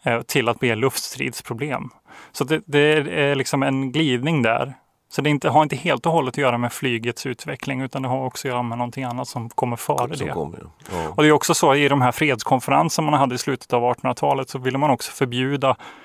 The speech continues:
Speaker 1: artillerield mot civila.
Speaker 2: Just det.
Speaker 1: Precis på samma vis som man sedan nittonhundratrettioett och trettio, trettioett, trettiotvå, när man har nedrustningskonferenserna försöker driva fram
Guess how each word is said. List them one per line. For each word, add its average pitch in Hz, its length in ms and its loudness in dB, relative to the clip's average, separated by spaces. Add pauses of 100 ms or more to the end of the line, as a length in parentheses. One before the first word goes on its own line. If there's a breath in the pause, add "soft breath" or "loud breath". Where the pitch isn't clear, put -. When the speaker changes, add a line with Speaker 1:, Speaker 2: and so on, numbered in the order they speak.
(120)
Speaker 1:
artillerield 131 880 0
mot 127 220 -2
civila. 120 520 -4 (280)
Speaker 2:
Just - 220 -14
det. - 40 -20
Speaker 1:
Precis 135 220 -4
på 143 80 0
samma 123 240 2
vis 120 220 0
som 127 120 -2
man 117 160 2
sedan 117 220 -2
nittonhundratrettioett 127 1080 -4
och 131 180 -6
trettio, 127 480 -2
trettioett, 123 400 -2
trettiotvå, 120 600 -2 (340 loud breath)
när 131 60 2
man 123 140 2
har 120 100 4
nedrustningskonferenserna 123 1300 -2
försöker 123 280 -4
driva 120 260 -4
fram 117 320 -2